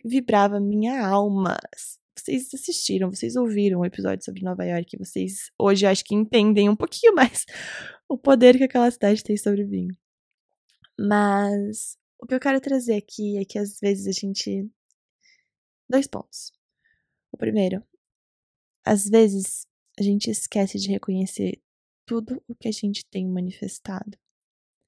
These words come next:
Tudo o que ontem foi um sonho, um "meu Deus, como isso é possível", e hoje é realidade.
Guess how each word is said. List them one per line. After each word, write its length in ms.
Tudo 500
o 160
que 320
ontem 720
foi 200
um 100
sonho, 760
um 140
"meu 300
Deus, 380
como 200
isso 140
é 40
possível", 640
e 160
hoje 220
é 20
realidade. 680